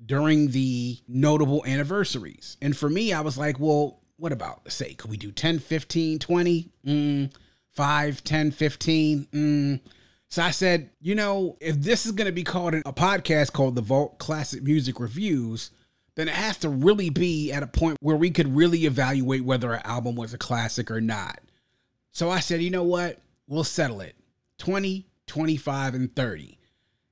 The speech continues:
And at that time in two thousand and nineteen, when I was getting ready to get started,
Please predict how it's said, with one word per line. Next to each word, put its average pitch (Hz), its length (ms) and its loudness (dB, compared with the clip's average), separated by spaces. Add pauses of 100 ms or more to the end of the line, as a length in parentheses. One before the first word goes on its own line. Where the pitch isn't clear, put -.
And 143 120 -4
at 131 140 -6
that 190 260 0
time 151 400 0
in 123 80 -2
two 190 180 -4
thousand 160 380 0
and 143 80 0
nineteen, 143 440 0
when 131 100 2
I 127 40 2
was 117 160 -2
getting 143 300 0
ready 139 180 0
to 131 80 0
get 127 180 0
started, 143 600 0